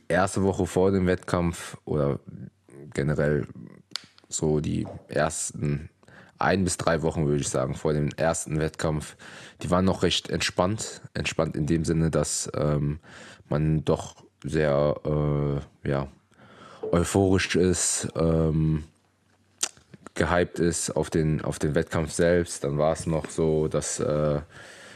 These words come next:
ja, das war die A N B F, dass man nach Wien zum Coach fährt, so andere City, so, ne, ist generell so Wien, geile City. Ähm, so einfach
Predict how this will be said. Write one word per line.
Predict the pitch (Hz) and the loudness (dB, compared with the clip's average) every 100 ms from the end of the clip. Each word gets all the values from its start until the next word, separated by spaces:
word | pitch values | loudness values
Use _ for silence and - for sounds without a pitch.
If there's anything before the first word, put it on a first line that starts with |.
| - - | -10 -6
ja, | |
das | - 73 - - | -2 -4 -4 -2
war | 76 | 0
die | 76 | 2
A | 65 | 2
N | 80 | 2
B | 76 | 2
F, | 73 82 - | 2 2 0
dass | 78 76 | -2 0
man | 85 78 76 71 78 | 0 0 0 -2 -2
nach | 76 73 | -2 -2
Wien | 85 85 | 0 0
zum | - - | 0 -4
Coach | 80 - 90 - | -2 2 2 0
fährt, | - 82 80 76 73 | 0 2 4 2 0
so | - 76 76 73 | 0 2 2 2
andere | - 80 76 | 0 0 0
City, | - 82 - 82 | 0 0 0 0
so, | 71 78 76 71 - _ _ _ _ - - - - | 2 2 2 0 -6 _ _ _ _ -20 -20 -14 -2
ne, | 85 95 - | 0 0 -2
ist | - - - - - - - | -4 -4 -6 -6 -10 -14 -2
generell | 80 78 80 78 78 | 0 2 2 2 2
so | 76 71 | 0 0
Wien, | 76 80 - _ _ | 0 0 -4 _ _
geile | - 76 71 | 0 0 0
City. | - - - 87 90 82 87 - - - - - - - - | -6 -8 -6 -2 0 -2 -4 -12 -10 -10 -12 -12 -12 -8 -2
Ähm, | 78 78 76 78 80 - | 2 4 2 0 -4 -6
so | - | 0
einfach | 82 95 95 85 | 0 2 0 -2